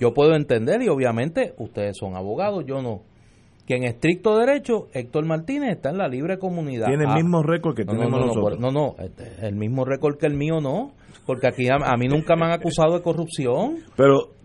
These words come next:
Speaker 1: Y
Speaker 2: es
Speaker 1: yo espero
Speaker 2: inocente.
Speaker 1: que Dios me proteja y me mantenga por la senda correcta y jamás tener que lidiar con una situación así. Si tú tienes la brújula moral correcta, no te va a pasar eso. A Héctor Martínez lo acusaron de corrupción
Speaker 2: Pero
Speaker 1: y le pudieron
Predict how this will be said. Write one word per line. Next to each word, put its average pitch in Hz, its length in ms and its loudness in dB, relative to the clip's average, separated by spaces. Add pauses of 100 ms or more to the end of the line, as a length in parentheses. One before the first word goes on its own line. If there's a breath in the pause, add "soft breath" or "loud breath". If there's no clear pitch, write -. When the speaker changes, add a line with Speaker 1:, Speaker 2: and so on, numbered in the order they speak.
(160)
Speaker 1:
Y 123 60 -2
Speaker 2:
es 117 60 0
Speaker 1:
yo 110 60 4
espero 147 100 6
Speaker 2:
inocente. 175 420 8
Speaker 1:
que 160 60 6
Dios 151 200 6
me 185 140 2
proteja 175 420 2
y 233 40 0
me 202 120 -2
mantenga 139 500 0
por 165 120 2
la 156 120 2
senda 160 320 -2
correcta 170 680 -2 (460 soft breath)
y - 100 -2
jamás 117 320 -2
tener 151 300 0
que 175 100 0
lidiar 147 380 0
con 156 160 0
una 143 160 -4
situación 156 460 -2
así. 151 280 -4
Si 254 140 -8
tú 190 100 -6
tienes 151 220 -2
la 165 100 2
brújula 156 340 -2
moral 147 300 -2
correcta, 156 460 -2 (240 loud breath)
no 139 160 -2
te 151 100 2
va 156 120 4
a - 40 -2
pasar 160 300 0
eso. 160 400 -2 (220 soft breath)
A - 80 2
Héctor 202 260 2
Martínez 294 360 2
lo 240 80 4
acusaron 131 460 -2
de 320 80 2
corrupción 196 480 0
Speaker 2:
Pero 302 100 2
Speaker 1:
y 285 40 0
le 247 100 4
pudieron 165 400 6